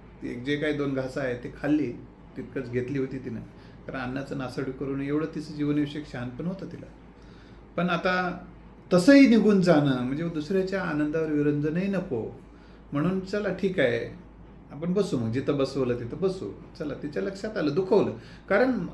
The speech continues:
आ, माणूस जरी गरीब असला तरी त्याला मानायला लागते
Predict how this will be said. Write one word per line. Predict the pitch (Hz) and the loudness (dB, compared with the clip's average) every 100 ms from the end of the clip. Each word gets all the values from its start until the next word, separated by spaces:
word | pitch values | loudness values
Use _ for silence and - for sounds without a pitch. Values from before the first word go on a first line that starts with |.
| - | -8
आ, | 143 139 143 | -4 -2 0
माणूस | 151 208 302 | 2 4 6
जरी | 349 311 | 6 6
गरीब | 233 220 196 | 10 10 10
असला | 156 - 175 - - - - - - | 8 2 -6 -12 -16 -20 -20 -8 -4
तरी | 156 | 0
त्याला | 139 120 | 0 0
मानायला | 113 104 104 95 | -2 -4 -8 -10
लागते | 113 - - | -14 -18 -20